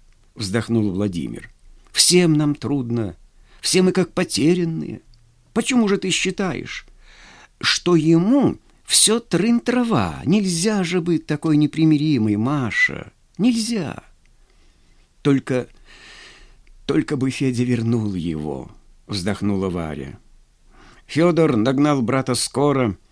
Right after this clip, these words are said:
но долго шёл молча, ждал, пока оба успокоятся. Он не любил столкновений и ссор, терялся в них — и потому всегда старался свести дело к мирному концу.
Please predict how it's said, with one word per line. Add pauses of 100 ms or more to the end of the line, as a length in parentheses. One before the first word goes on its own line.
(440)
но
долго
шёл
молча, (380)
ждал, (240)
пока
оба
успокоятся. (760)
Он
не
любил
столкновений
и
ссор, (340)
терялся
в
них — (280)
и
потому
всегда
старался
свести
дело
к
мирному
концу.